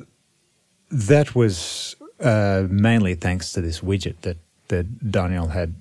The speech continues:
had developed, and it was up to David, who had planned out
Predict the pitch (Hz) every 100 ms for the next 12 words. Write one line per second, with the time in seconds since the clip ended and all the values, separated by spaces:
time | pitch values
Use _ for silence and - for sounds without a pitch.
0 | - 107 85 95 98 92 - 101 95 110
1 | 120 104 107 104 - - 107 92 90 87
2 | 95 _ _ - 107 117 117 117 101 87
3 | 117 107 104 123 - - 117 127 107 87
4 | 98 90 80